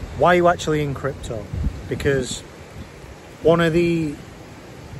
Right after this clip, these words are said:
things I talk about in, uh, the training program that I run with the clients,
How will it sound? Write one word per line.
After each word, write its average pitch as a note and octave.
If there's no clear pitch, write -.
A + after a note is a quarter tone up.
things G3
I D#3+
talk D3+
about A#2
in, B2+
uh, A#2+
the B2
training D#3+
program C#3+
that A#2+
I A#2+
run C#3+
with A#2+
the A#2+
clients, D3+